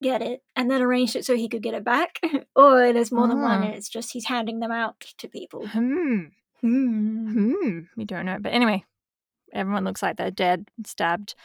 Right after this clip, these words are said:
Speaker 2: Meanwhile, Rand's in his vision, and he's learning to channel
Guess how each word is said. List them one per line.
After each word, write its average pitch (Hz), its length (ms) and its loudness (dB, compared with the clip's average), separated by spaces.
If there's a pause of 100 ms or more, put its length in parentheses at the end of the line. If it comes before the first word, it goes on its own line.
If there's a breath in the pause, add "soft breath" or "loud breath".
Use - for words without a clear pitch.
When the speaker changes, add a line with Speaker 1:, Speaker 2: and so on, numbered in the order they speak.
(340 soft breath)
Speaker 2:
Meanwhile, 247 1000 4 (420)
Rand's 247 1000 0 (800)
in 226 180 2
his 233 280 2
vision, 196 560 0 (680)
and 220 140 2
he's 226 260 4
learning 233 800 4 (680)
to 208 240 2
channel 190 520 2